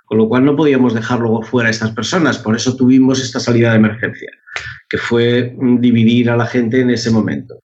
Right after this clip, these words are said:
Luego, evidentemente, todo el mundo tenía su puesto en, en, en el resto de actos y, por ejemplo, la escuela, pues,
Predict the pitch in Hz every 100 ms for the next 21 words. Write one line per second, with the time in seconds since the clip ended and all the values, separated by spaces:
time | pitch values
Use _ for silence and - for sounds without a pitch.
0 | _ - - 127 113 120 120 113 110 107
1 | 107 113 110 110 110 110 110 110 110 110
2 | 107 107 101 113 110 - 95 95 95 92
3 | 90 - - - _ - - - - -
4 | _ _ _ - 131 123 127 127 131 -
5 | 135 131 147 147 147 160 185 - 214 214
6 | - 151 143 - 139 139 110 - - 113
7 | 117 117 131 - - -